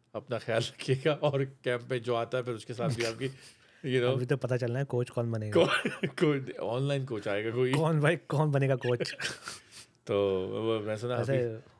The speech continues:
Speaker 2: वो स्पॉट वेकेंट है, तुम अप्लाई करो।
Speaker 1: हफीज साहब ने भी तो प्रपोज दिया भाई, उन्होंने one in three, three in one दे दिया उन्होंने, उन्होंने बोला कोच भी मैं, सिलेक्टर भी मैं। बहरहाल,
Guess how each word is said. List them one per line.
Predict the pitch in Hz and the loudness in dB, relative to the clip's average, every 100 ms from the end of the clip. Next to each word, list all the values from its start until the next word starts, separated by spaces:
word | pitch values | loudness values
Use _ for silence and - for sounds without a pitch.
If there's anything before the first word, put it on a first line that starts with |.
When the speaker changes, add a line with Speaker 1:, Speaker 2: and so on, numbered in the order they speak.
| 143 | -16
Speaker 2:
वो | 113 113 107 107 - 135 123 _ _ | -12 -10 -10 -12 -16 -20 -20 _ _
स्पॉट | - 117 113 110 | -6 -4 -2 -4
वेकेंट | 104 131 135 | -6 -4 -6
है, | 127 | -6
तुम | 120 113 | -6 -6
अप्लाई | 107 107 113 | -6 -4 -4
करो। | 113 147 - _ - | -6 -10 -14 _ -12
Speaker 1:
हफीज | 110 143 | -4 -2
साहब | 135 147 143 | 0 0 0
ने | |
भी | 151 | -2
तो | 151 | -4
प्रपोज | 139 120 | -4 -2
दिया | 117 120 | 2 4
भाई, | 151 165 | 4 2
उन्होंने | 143 156 165 | 0 2 2
one | 135 139 | 2 2
in | 156 143 | 2 0
three, | 151 131 - - | 0 -2 -4 -4
three | 143 165 | 0 2
in | 160 | 2
one | 170 | 2
दे | 151 | 2
दिया | 139 | 0
उन्होंने, | 143 139 | 0 0
उन्होंने | 135 139 | 0 0
बोला | 151 | 0
कोच | 165 147 147 | -2 -2 -2
भी | 165 | 0
मैं, | 165 175 | 0 0
सिलेक्टर | 151 139 139 160 | -2 -2 -2 -4
भी | 165 | -2
मैं। | 175 185 196 _ _ - - - - _ _ - | 0 0 -4 _ _ -20 -20 -20 -20 _ _ 2
बहरहाल, | 117 117 107 98 82 | 4 6 4 0 -4